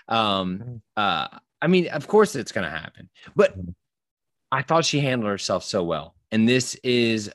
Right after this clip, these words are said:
Speaker 1: another tip in her cap. She was smart. She used, she looked around. She could figure out she could fit through the hole. Like, it, it was so well done in terms of character growth for her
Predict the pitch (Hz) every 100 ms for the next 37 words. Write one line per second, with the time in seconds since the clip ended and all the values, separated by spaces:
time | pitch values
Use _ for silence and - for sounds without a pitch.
0 | - - 110 104 110 123 127 123 123 -
1 | 131 127 120 123 120 - 107 107 98 _
2 | _ _ _ - - - 120 127 143 -
3 | 123 110 110 113 - - _ _ - 107
4 | 92 98 120 123 123 - - 98 110 113
5 | 117 107 107 107 107 104 - 92 98 76
6 | - _ _ _ 123 113 120 110 - 117
7 | 104 131 120 139 120 110 110 110 104 101
8 | - - 110 - 127 107 123 120 120 117
9 | - 120 113 107 104 95 95 95 90 -
10 | 87 90 87 - 95 92 87 80 98 92
11 | 87 85 87 85 - 71 90 85 80 73